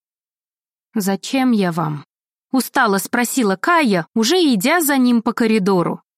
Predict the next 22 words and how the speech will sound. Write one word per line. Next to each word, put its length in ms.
"Почему 380
просто 420
не 120
запереть 500
меня 240
с 100
остальными?" 680
Она 220
смотрела 520
на 200
его 180
шею 400
перед 240
собой, 600
открытую, 800
уязвимую. 840
Эта 260
уязвимость 800
была 280
мнимой. 600
"Хитрый 640
лисенок", 880